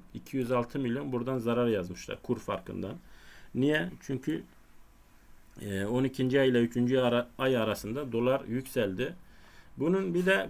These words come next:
kur farkı işte yüzde on artarsa, yüzde on eksilirse ne olur diye bir tablo var. O tabloyu da buralardan kurcalayıp bulabilirsiniz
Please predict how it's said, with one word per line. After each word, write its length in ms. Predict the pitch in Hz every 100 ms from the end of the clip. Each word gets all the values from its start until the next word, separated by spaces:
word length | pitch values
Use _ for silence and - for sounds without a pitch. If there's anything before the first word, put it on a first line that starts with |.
| -
kur 140 | 175
farkı 460 | 170 156 151 - 170
işte 280 | 156 - 156
yüzde 280 | 151 135 151
on 160 | 156
artarsa, 560 | 151 135 151 151 147 135
yüzde 260 | 127 131
on 140 | 143 147
eksilirse 720 | 143 - 143 156 151 147 143 - - - - 131
ne 120 | 151
olur 300 | 151 131 127 113
diye 220 | 127 151 147
bir 100 | -
tablo 420 | 156 151 123 110
var. 160 | 147 - 139
O 120 | 127
tabloyu 500 | 143 143 139 147 139
da 180 | 139 - - - - - -
buralardan 520 | 143 135 123 120 123
kurcalayıp 600 | - 131 127 127 139 139
bulabilirsiniz 1000 | 127 135 123 127 139 - 117 123 -